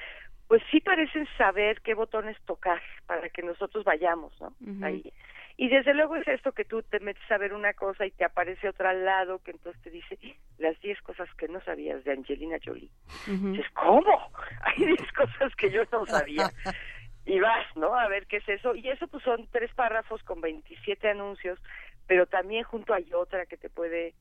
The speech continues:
Speaker 1: llamar la atención. Entonces, todo el tiempo pelearse por la atención. Y es muy difícil, yo creo, hacer que,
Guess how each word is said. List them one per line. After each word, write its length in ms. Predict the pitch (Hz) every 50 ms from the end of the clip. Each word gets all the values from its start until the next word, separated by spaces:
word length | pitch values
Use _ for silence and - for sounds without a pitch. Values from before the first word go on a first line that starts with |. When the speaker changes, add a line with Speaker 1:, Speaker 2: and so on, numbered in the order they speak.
| _ -
Speaker 1:
llamar 320 | 180 185 180 175 185 185 185
la 80 | 185
atención. 480 | 185 - 185 175 170 - - 180 175 - - - - -
Entonces, 300 | _ - 277 254 302 311 -
todo 200 | - 381 392 403
el 100 | 392 330
tiempo 340 | - - 302 285 262 - 170
pelearse 560 | - - - 180 185 202 226 254 - - 233
por 140 | - - 180
la 80 | 170 170
atención. 560 | - - 160 160 - - 175 165 165 165 - _ _ - - - - - - - - - - - - - - - - -
Y 120 | 202 247
es 140 | 277 302 - - - - - -
muy 400 | 190 214 240 277 339 381 339 - -
difícil, 500 | - 190 - - 247 277 262 - 214 165
yo 140 | 156 170 180
creo, 380 | - - 190 180 185 190 190 -
hacer 400 | - 175 170 - 185 180 175 180
que, 380 | - - 185 180 180 - -